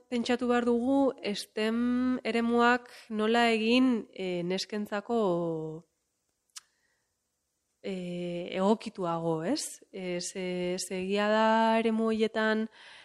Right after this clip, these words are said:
ba, balio, maskulinidade hegemonikoarekin lotutako balioek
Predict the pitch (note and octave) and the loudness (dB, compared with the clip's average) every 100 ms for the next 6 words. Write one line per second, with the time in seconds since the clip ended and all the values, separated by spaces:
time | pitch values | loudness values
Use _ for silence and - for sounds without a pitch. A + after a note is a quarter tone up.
0 | _ - F#3+ F3+ E3 E3 E3+ - - - | _ -6 -2 0 0 -2 -4 -6 -8 -8
1 | F#3 F3+ F#3 G3 G#3 G#3 G#3 G3+ G3 F#3+ | 0 2 2 4 6 6 6 6 6 6
2 | F#3 F3 F3 F3 F3+ - - - - F#3+ | 4 4 2 0 -4 -8 -18 -18 -8 -6
3 | - G3+ F#3 F#3+ F#3 G3 G#3 - G#3+ G#3+ | -2 0 2 4 6 6 4 2 2 2
4 | G#3 G#3 G#3 G#3+ G#3 F3 F#3 G3 A3 G#3 | 4 4 4 4 2 2 0 0 2 2
5 | F3+ F3 F#3 G3 G3 G3 A3 G3 | 2 2 4 6 6 8 6 4